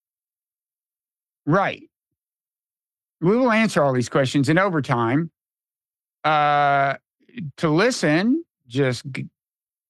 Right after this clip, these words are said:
Google Non-Zero and Substack or something, become a paid subscriber.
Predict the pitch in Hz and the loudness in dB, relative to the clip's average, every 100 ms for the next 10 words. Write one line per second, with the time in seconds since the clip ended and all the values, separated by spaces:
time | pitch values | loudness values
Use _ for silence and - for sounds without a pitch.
0 | _ 147 143 160 151 156 156 160 165 165 | _ -2 0 2 2 2 0 2 2 2
1 | - 196 - 139 120 120 135 147 127 147 | 0 -2 0 -2 0 0 0 2 2 0
2 | 139 147 131 131 151 131 123 113 | 2 0 0 -2 0 0 0 -4